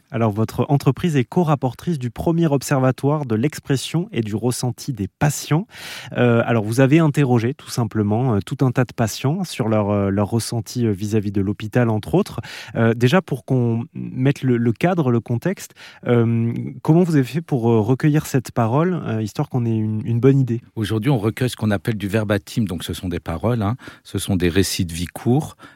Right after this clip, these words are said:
Speaker 2: et on les a récupérés avec deux autres entreprises, donc nous, Yakadir, et avec une entreprise qui s'appelle Better World, et qui analyse ce qu'on appelle les verbatims dans le milieu hospitalier, avec différentes sources, et Capcode, qui vient, euh, scraper,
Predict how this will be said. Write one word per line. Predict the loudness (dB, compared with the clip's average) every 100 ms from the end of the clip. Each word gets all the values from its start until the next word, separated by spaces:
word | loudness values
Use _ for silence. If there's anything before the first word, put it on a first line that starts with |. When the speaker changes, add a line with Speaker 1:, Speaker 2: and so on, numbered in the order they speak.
| _
Speaker 2:
et | -2
on | 2
les | 2 2
a | 0
récupérés | 0 -2 0 0 2 2
avec | 2 0 0
deux | 0 2
autres | 0 -2
entreprises, | -2 -2 -2 -4 -2
donc | -2 0 0
nous, | 2
Yakadir, | 0 -2 -4 0 -2 0
et | -2
avec | 0 -2 -2
une | -2
entreprise | -2 -2 -4 -4 -4
qui |
s'appelle | -4 -2 -2 0
Better | 0 0 0
World, | 0 0 0 0 -2 -6 -16 -20 -20 -20 -4
et | -4
qui | 0 2
analyse | 2 2 2 0 0
ce |
qu'on | 0 0
appelle | 0 2 2
les | 2 2 2
verbatims | 2 0 -2 -2 0 0 0
dans | 2
le | 4
milieu | 4 2
hospitalier, | 0 -2 -6 -4 -4 -6 -8 _
avec | -4 -4 -4
différentes | -6 -4 -2 -2
sources, | -2 -2 -2 -4 -6 -8 -20 -20 _
et | -4
Capcode, | 0 0 0 2 2 2 -4
qui | -4 -4
vient, | 0 2 2 2
euh, |
scraper, | 0 -2 -4 0 0